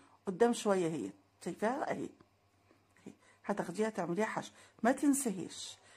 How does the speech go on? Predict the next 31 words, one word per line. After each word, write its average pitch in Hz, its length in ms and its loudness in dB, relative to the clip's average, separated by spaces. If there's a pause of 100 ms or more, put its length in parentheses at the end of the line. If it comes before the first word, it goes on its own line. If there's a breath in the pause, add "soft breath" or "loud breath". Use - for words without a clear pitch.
(120 loud breath)
هبدا 226 280 0
ارتفع 214 360 -2
غرزه 196 300 2
واحده 262 340 0 (300 loud breath)
والف 233 280 -2
الشغل 262 360 -4
انا 254 180 0
كده 254 240 0
على 226 180 2
وش 247 280 -2
الشغل. - 360 -8 (960 loud breath)
هشتغل 269 440 4
نفس 277 220 0
النظام 196 400 2
برضو، 208 240 0
عمود 185 320 0
برضو 208 300 2
امامي 220 360 2
وعمود 185 280 0
عادي، 240 360 2 (300 loud breath)
بس 302 220 4
هنعمل 226 540 4
العكس. 160 520 -2 (320 soft breath)
ده 330 280 6
كان 285 140 8
عمود 226 300 4
الاول 220 600 4
والتالت 254 480 2
كان 208 140 -2
عمود 196 460 0
امامي، 185 460 0